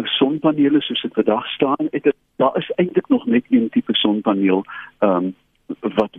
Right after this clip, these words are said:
wel nou verander is, dat daar nou buigbaar is, kom wat jy letterlik kan vorm oor die oppervlakte van 'n motor byvoorbeeld, dat die motor dan in sy geheel 'n sonpaneel word.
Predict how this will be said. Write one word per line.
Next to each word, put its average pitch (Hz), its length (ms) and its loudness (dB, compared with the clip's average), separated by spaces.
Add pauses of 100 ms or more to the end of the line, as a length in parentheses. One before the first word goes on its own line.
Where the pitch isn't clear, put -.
wel 127 260 2
nou 120 200 0
verander 113 400 -2
is, 107 100 -4
dat 98 120 -4
daar 95 120 0
nou 90 200 -2
buigbaar 123 640 -2
is, 123 200 -2 (240)
kom 117 200 2
wat 104 160 0
jy 107 160 -2
letterlik 107 380 0
kan 98 180 0 (180)
vorm 117 380 2
oor 120 80 2
die 101 140 0
oppervlakte - 580 -2
van 131 160 -2
'n 131 140 -4
motor 135 320 -2
byvoorbeeld, 98 580 0 (300)
dat 113 100 2
die 104 140 -2
motor 101 340 2
dan 95 260 -2 (140)
in - 120 0
sy - 160 0
geheel 104 460 0
'n - 60 -8
sonpaneel 95 600 0
word. 90 240 -4